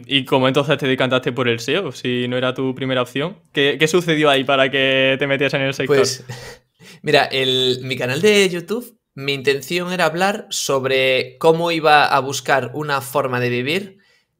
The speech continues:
Speaker 2: que no fuera con mi trabajo y dejar mi trabajo. Ese era mi objetivo. Y
Speaker 1: Vamos,
Speaker 2: me
Speaker 1: que no
Speaker 2: acuerdo
Speaker 1: te
Speaker 2: del primer
Speaker 1: gustaba la
Speaker 2: vídeo.
Speaker 1: construcción para nada, ¿no? <laughs>
Speaker 2: No, a mí
Speaker 1: Porque
Speaker 2: me gusta, me gusta la
Speaker 1: Sí.
Speaker 2: construcción, pero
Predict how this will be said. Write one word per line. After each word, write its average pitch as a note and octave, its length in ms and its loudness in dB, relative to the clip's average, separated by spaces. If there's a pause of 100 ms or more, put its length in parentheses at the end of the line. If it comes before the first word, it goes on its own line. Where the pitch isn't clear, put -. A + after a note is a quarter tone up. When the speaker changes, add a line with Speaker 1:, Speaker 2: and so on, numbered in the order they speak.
(140)
Speaker 2:
que C3 140 -2
no C3+ 120 0
fuera D3 260 4
con C3+ 100 -2
mi C3+ 80 -2
trabajo D3+ 380 4
y - 60 0
dejar D3+ 300 2
mi D3+ 100 -4
trabajo. B2+ 320 -2
Ese - 100 -2
era G3+ 100 4
mi E3+ 120 0
objetivo. C3+ 420 -2
Y A#2 60 -2
Speaker 1:
Vamos, C#3+ 160 6
Speaker 2:
me C#3+ 40 2
Speaker 1:
que E3 120 6
no E3 60 8
Speaker 2:
acuerdo F#3 40 4
Speaker 1:
te G3+ 60 6
Speaker 2:
del F3 80 8
primer F3 80 4
Speaker 1:
gustaba E3+ 180 8
la E3 60 8
Speaker 2:
vídeo. E3 140 4
Speaker 1:
construcción E3 440 2
para C3+ 200 6
nada, C3+ 280 6
¿no? D#3+ 80 4
<laughs> G#3 540 6
Speaker 2:
No, G#3 80 6
a - 20 6
mí D#3+ 60 6
Speaker 1:
Porque F#3+ 120 8
Speaker 2:
me B3 120 4
gusta, G#3+ 320 2
me C#3+ 80 2
gusta G3+ 200 2
la G3+ 60 4
Speaker 1:
Sí. F#3+ 80 6
Speaker 2:
construcción, D3+ 540 2
pero C3 320 0